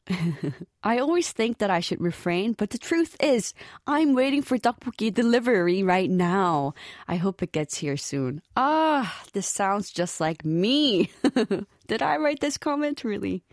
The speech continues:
Wow. Spicy food, I know it can be very addictive. Ah, I just had tteokbokki a few days ago. Mm, yummy, yummy.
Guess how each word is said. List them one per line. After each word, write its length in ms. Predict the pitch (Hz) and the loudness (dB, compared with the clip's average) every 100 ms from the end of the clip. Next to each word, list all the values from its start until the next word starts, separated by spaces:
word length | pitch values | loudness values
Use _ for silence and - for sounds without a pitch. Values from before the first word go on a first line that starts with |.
| - - - - - - | -18 -16 -14 -16 -20 -6
Wow. 580 | 175 180 175 170 165 170 - - - - - | -2 0 0 0 -2 -4 -12 -20 -20 -20 -18
Spicy 600 | - 233 254 240 262 254 | -4 0 2 0 0 -2
food, 380 | - 240 233 208 | 0 0 2 2
I 160 | 202 | 2
know 220 | 190 190 | 2 2
it 160 | 165 165 | 0 0
can 160 | 190 165 | -2 0
be 140 | 160 | 0
very 520 | 147 160 160 160 165 - | 0 2 2 2 0 -2
addictive. 800 | - 135 - 127 117 117 131 - - | -6 -6 -4 -2 -2 -2 -6 -14 -6
Ah, 460 | 170 175 165 147 - - - - - 170 | -2 -2 -2 -4 -8 -16 -20 -20 -10 -4
I 140 | 170 | -2
just 240 | 175 160 | -2 -6
had 400 | - 165 160 156 - | -4 0 0 0 -4
tteokbokki 480 | 160 - 170 156 151 | -6 -6 -4 -2 -2
a 40 | |
few 220 | - 170 | 0 -2
days 280 | 143 147 165 | 0 -2 -2
ago. 280 | 160 139 131 | -2 -2 -2
Mm, 760 | 160 190 214 208 190 156 160 | -2 0 0 0 0 2 0
yummy, 280 | 151 151 143 | 0 0 -2
yummy. 340 | 143 135 127 | -2 -4 -6